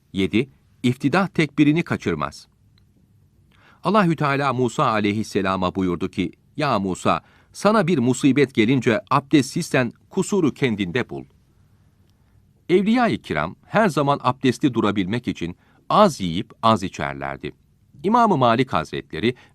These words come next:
üç günde bir yemek yerdi. Sebebi sorulunca, "Allahü Teala'nın huzurunda sık sık helaya gidip gelmekten utanıyorum." buyurdu. Yatağa abdestli girmenin fazileti de büyüktür. Hadis-i şeriflerde buyruldu ki,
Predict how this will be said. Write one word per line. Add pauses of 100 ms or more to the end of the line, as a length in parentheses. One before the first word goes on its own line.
üç
günde
bir
yemek
yerdi. (200)
Sebebi
sorulunca, (300)
"Allahü
Teala'nın
huzurunda (180)
sık
sık
helaya
gidip
gelmekten
utanıyorum." (120)
buyurdu. (1400)
Yatağa
abdestli
girmenin
fazileti
de
büyüktür. (580)
Hadis-i
şeriflerde
buyruldu
ki,